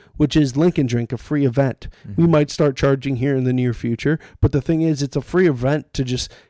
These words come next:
Speaker 1: connect people. And we unconditionally want that for everyone. I want Justin to gain an investor in these things. People have gained investors in these Lincoln Drinks.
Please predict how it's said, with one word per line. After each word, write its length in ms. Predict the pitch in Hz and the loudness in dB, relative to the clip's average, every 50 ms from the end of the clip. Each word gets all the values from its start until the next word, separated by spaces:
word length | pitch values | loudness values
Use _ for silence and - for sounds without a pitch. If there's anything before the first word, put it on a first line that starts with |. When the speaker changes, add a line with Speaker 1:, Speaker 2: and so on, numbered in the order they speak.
| _ _ | _ _
Speaker 1:
connect 480 | - 139 123 117 120 131 - - - | -2 0 2 2 0 -2 -2 -6 -8
people. 440 | - 110 110 - - - - - - _ _ _ _ _ _ _ | -8 -8 -10 -12 -14 -14 -14 -18 -20 _ _ _ _ _ _ _
And 240 | _ 135 135 135 120 - - - 135 127 | _ -2 -2 -2 -4 -8 -12 -4 -2 0
we 220 | 160 180 208 196 - - _ - | 2 2 2 0 -2 -6 _ 0
unconditionally 720 | 151 160 160 - - 151 131 127 147 147 - 156 139 123 | 0 0 2 2 0 0 0 0 -2 -2 -2 -2 -2 -2
want 280 | 110 110 123 127 120 - | -2 0 -2 -2 0 0
that 180 | 127 120 - | -2 -2 -2
for 160 | - - 120 | -4 -6 -2
everyone. 560 | 120 135 127 - 143 - 101 90 65 - - - _ _ _ - _ _ _ - | -2 -2 0 0 -2 -2 -4 -8 -14 -16 -20 -20 _ _ _ -20 _ _ _ 0
I 80 | 143 | 2
want 220 | 190 226 220 165 123 | 4 4 2 2 0
Justin 420 | - 156 165 156 - - 165 139 | 0 0 0 0 0 -2 0 0
to 260 | 135 127 123 123 120 - _ _ _ _ | 0 -2 -4 -8 -12 -18 _ _ _ _
gain 260 | 151 147 147 151 147 | 0 2 2 2 2
an 100 | 135 123 | 2 2
investor 640 | 117 110 110 101 107 123 131 139 - - - 120 113 | 0 0 -2 -4 -2 0 0 0 -2 -2 -6 -6 -6
in 140 | 110 110 | -6 -6
these 220 | 110 110 107 - - | -8 -8 -10 -12 -12
things. 400 | - 101 101 98 123 - - - _ _ _ _ _ | -12 -12 -12 -12 -14 -16 -18 -20 _ _ _ _ _
People 280 | - - 131 - 156 135 | -4 -4 -2 -2 -2 0
have 240 | 147 220 262 214 185 | 2 2 0 0 2
gained 260 | - 165 147 139 120 | 2 2 2 2 0
investors 640 | 120 117 113 113 113 110 - - 131 131 117 107 | 0 -2 -2 -2 -4 -4 -4 -6 -6 -6 -4 -4
in 120 | 123 120 120 | -4 -4 -4
these 280 | 117 113 110 107 - - - - _ | -4 -4 -6 -8 -12 -16 -20 -20 _
Lincoln 360 | - 127 131 123 - 123 113 107 | -4 -2 -2 -2 -2 -2 -4 -2
Drinks. 340 | 107 110 107 98 - - | -4 -4 -4 -6 -10 -16